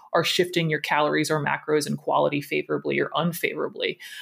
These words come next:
Um, same thing with the eight hundred gram challenge. Yes, I'm eating my fruits and vegetables, but you're not understanding all of your food choices and how they align to those three endpoints, calories, macros, and quality. And so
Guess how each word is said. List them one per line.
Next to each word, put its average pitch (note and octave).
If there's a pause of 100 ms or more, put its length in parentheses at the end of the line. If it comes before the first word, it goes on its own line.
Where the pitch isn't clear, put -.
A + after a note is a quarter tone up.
(140)
Um, F3+
same F#3
thing F#3
with E3+
the E3
eight E3+
hundred E3
gram D#3
challenge. E3
Yes, D#3+
I'm D#3
eating E3
my D3
fruits E3
and E3
vegetables, F3
but D#3
you're D#3
not D3+
understanding D#3+
all D#3+
of D#3+ (160)
your E3+
food F3+
choices F3
and D#3+
how D#3
they D#3
align E3
to -
those D#3
three D3
endpoints, D3+
calories, D3 (340)
macros, D3+ (220)
and E3+
quality. G#3+ (320)
And G3
so G#3